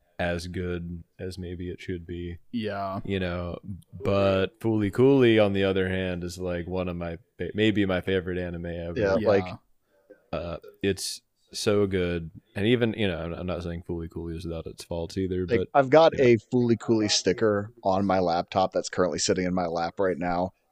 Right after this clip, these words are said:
Speaker 3: Uh, it'd be
Speaker 2: Yeah.
Speaker 3: kinda fucked up if I had a Perfect Blue sticker. I don't know what kind of message that, that, that'd
Speaker 2: Yeah,
Speaker 3: send
Speaker 2: that'd be
Speaker 3: across,
Speaker 2: weird.
Speaker 3: but,
Speaker 2: Don't do
Speaker 3: uh,
Speaker 2: that.
Speaker 1: That's weird.
Speaker 2: <laughs>
Speaker 1: Yeah. I've seen, like, I think even a full, I think even a Perfect Blue poster is, like, sort of
Speaker 3: Yeah.
Speaker 1: an odd thing to have.
Speaker 3: Um,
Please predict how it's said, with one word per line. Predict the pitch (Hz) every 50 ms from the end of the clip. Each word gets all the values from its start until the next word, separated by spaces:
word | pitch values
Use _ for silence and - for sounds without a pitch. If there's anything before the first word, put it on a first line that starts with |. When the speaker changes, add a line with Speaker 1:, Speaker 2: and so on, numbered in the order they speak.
| _ _ _ -
Speaker 3:
Uh, | 104 98 95
it'd | 101 113 -
be | 117
Speaker 2:
Yeah. | 120
Speaker 3:
kinda | - 165 151 117
fucked | - - 123 120 - -
up | 107 113
if | 117 110
I | 110
had | 113 113
a | 107
Perfect | - - 123 117 - 120 104
Blue | 117 117 120
sticker. | - - - 135 127 - 131 131
I | 123 110
don't | 107 107
know | 110 104
what | 101 104 98
kind | - 110 107
of | 101
message | 98 98 98 - - 92 87 85
that, | 90 90 92 92 - - - - - -
that, | 113 104 104 104
that'd | 104 104 104 -
Speaker 2:
Yeah, | 117 113 110
Speaker 3:
send | 107 107
Speaker 2:
that'd | 117 120 117
be | 113
Speaker 3:
across, | 104 101 104
Speaker 2:
weird. | 107 107
Speaker 3:
but, | 113 117 113
Speaker 2:
Don't | 98 104 110 113
do | 113
Speaker 3:
uh, | 107 107
Speaker 2:
that. | 107 104 98 98 95
Speaker 1:
That's | 110 151 131 92 - 202 - - 202 - - -
weird. | 214 -
Speaker 2:
<laughs> |
Speaker 1:
Yeah. | 98 98 95 92 92 - -
I've | - 127 123
seen, | - 143 151 160 156 156
like, | - 143 131 139 127 - -
I | 139
think | 131 170 175
even | 156 143 147 135
a | 113
full, | - 123 113 113 113 -
I | 120 120 117 127
think | 131 139 131
even | 113 110 117 113 104
a | 92
Perfect | 85 - 104 95 107 98 92
Blue | 104 98 95
poster | - - 95 92 92 - - 95 90 85
is, | - 92 -
like, | - 101 98 98
sort | - - 101 95 147
of | 131
Speaker 3:
Yeah. | 120 113 107 104 101 98
Speaker 1:
an | 95
odd | 95 98 -
thing | 104 101 101 101
to | 98 113
have. | 117 110 107 107 107 104 104 101 98 95 92
Speaker 3:
Um, | 92 90